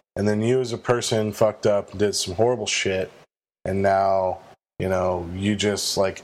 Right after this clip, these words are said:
everything you've done for, like, literal decades is all wiped out now because of one thing you did a couple of years ago. Like, it, it's,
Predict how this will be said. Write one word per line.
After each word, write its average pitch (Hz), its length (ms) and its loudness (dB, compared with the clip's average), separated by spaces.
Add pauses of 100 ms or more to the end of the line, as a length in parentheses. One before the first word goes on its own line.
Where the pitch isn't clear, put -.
everything 135 600 2
you've 117 300 -2
done 117 340 2
for, 90 220 -8 (460)
like, 98 260 2
literal 120 640 2
decades 95 880 0 (320)
is 110 180 2
all 113 220 4
wiped 127 340 2
out 135 240 2
now 98 280 2
because 101 380 -2
of 92 120 -6
one 107 220 4
thing 104 240 0
you 101 120 0
did 95 280 0
a 87 40 -4
couple 92 300 -2
of 95 60 0
years 98 200 0
ago. 90 380 0 (1700)
Like, 127 140 2
it, 139 140 0
it's, 135 280 -2